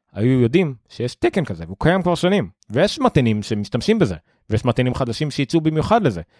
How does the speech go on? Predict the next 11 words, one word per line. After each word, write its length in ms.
אפל 240
פשוט 320
לקחה 260
תקן 340
פחות 320
מוכר, 240
שמה 280
אותו 220
במתנים 500
של 160
ה-, 60